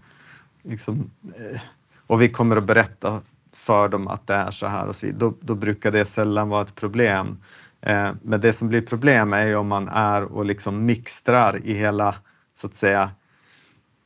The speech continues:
vardagsleveranserna i en organisation och säger att allt ska ändras. Alltså egentligen borde ju varje ny policy som läggs till någonstans, det borde ju vara nästan omöjligt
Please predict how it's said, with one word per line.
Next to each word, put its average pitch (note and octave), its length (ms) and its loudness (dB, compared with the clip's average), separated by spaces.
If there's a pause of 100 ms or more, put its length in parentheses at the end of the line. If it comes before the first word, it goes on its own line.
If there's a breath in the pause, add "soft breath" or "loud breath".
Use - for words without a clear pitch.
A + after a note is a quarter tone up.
(720)
vardagsleveranserna A#2+ 1600 0
i A2 60 -4
en G#2+ 100 -4
organisation G#2+ 840 -4
och G#2 80 -4
säger G2+ 240 2
att G2+ 160 -2
allt G#2+ 300 0
ska - 180 -4
ändras. G#2+ 540 -2
Alltså G#2+ 200 -8
egentligen A#2+ 440 -2
borde G2+ 240 -2
ju G2+ 300 2 (160)
varje G#2+ 680 0
ny A2 300 -2
policy G#2 680 -2
som G2+ 180 -8
läggs G2+ 320 -2
till A2 200 0
någonstans, G2 560 -4
det A#2 180 4
borde G2+ 280 -2
ju G2+ 80 2
vara G2 340 0 (220)
nästan G#2 600 -4
omöjligt G#2+ 1040 -2